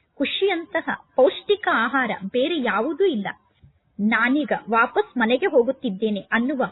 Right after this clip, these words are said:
ಒಂದೇ ಮಾತಿನ ಚಿಂತೆ ಮಕ್ಕಳ ಬುದ್ಧಿಯಲ್ಲಿ ಆಗ ಇರುತ್ತದೆ. ಇಪ್ಪತ್ತೊಂದು ಜನ್ಮದ ರಾಜ್ಯಭಾಗ್ಯ ನನಗೆ ಸಿಗುತ್ತಿದೆ. ಲಾಟರಿ ಸಿಕ್ಕಾಗ ಖುಷಿಯ ನಶೆ ಏರುತ್ತದೆ, ಲಾಟರಿ ಹೊಡೆದಾಗ ಖುಷಿಯ ನಶೆ ಏರುತ್ತದೆ. ಅಂದ ಮೇಲೆ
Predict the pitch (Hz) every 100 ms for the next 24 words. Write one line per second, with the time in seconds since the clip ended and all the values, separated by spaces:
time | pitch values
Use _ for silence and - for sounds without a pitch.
0 | - 233 277 339 403 359 269 - 339 381
1 | - 294 262 220 214 226 339 370 247 226
2 | 208 349 330 - 208 240 330 269 240 -
3 | 202 190 - _ _ - 277 - 403 403
4 | 370 349 294 233 233 233 - - 220 226
5 | 214 - 339 349 294 370 302 240 330 -
6 | 220 254 - 185 - _ _ _ - 233
7 | 233 294 403 415 - - - 226 208 -
8 | _ _ _ - 277 - 403 285 - 381
9 | 302 175 - 208 185 208 226 220 370 320
10 | 214 220 214 - - 269 - 392 277 220
11 | 349 247 226 - 202 - - _ _ -
12 | 233 262 247 220 202